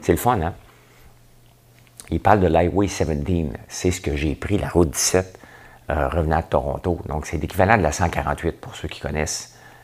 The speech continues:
euh, la cent quarante-huit. Donc, l'Highway seventeen, c'est à peu près ça. Euh, qui, ben, un petit peu plus, on passe par les villages.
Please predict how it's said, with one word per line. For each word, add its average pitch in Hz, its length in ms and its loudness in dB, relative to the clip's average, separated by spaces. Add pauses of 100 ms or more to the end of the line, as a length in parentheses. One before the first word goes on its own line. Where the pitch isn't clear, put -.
(180)
euh, 67 180 -4 (520)
la - 160 -4
cent - 160 -4
quarante-huit. - 520 0
Donc, - 200 -4
l'Highway 76 280 0
seventeen, 82 460 -4
c'est - 240 -8
à 78 40 -2
peu - 100 -6
près - 180 -4
ça. 80 180 -2 (520)
Euh, - 180 -2
qui, - 180 -12 (140)
ben, - 120 -4
un - 20 -6
petit - 140 -10
peu 85 120 0
plus, - 220 -2
on - 60 -8
passe 87 200 -2
par - 140 -4
les 147 100 -8
villages. 76 460 -2